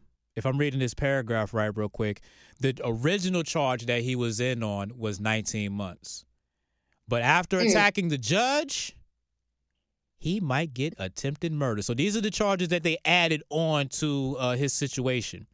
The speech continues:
Speaker 2: Attempted murder?
Speaker 1: This is the situa-, this is the stuff that they added on to him. Um,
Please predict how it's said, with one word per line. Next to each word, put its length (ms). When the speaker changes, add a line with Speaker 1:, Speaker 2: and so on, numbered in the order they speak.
Speaker 2:
Attempted 500
murder? 380
Speaker 1:
This 160
is 60
the 60
situa-, 500
this 160
is 60
the 60
stuff 200
that 80
they 140
added 280
on 200
to 200
him. 160
Um, 480